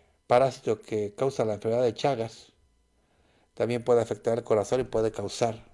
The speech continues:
miocarditis. Puede ser producto también de unas reacciones autoinmunes, sí, porque en algunos casos el sistema inmunológico puede atacar erróneamente el tejido cardíaco.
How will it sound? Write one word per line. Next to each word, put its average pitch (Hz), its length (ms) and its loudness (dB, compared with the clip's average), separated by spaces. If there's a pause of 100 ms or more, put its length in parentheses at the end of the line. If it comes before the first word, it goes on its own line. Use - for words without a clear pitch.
(200)
miocarditis. 110 1120 -10 (1300)
Puede 196 160 8
ser 208 160 6
producto 175 360 4
también 170 280 -2
de 185 80 -4
unas 160 180 0
reacciones 147 480 0
autoinmunes, 123 920 -4 (500)
sí, 160 100 4
porque 113 500 -4 (800)
en 123 180 -2
algunos 147 360 2
casos - 640 -12 (1400)
el 113 120 0
sistema 135 320 0
inmunológico 135 520 0
puede 131 480 0 (240)
atacar 131 720 -2
erróneamente 123 680 -4
el 110 100 -6
tejido 113 360 -4
cardíaco. 123 560 -2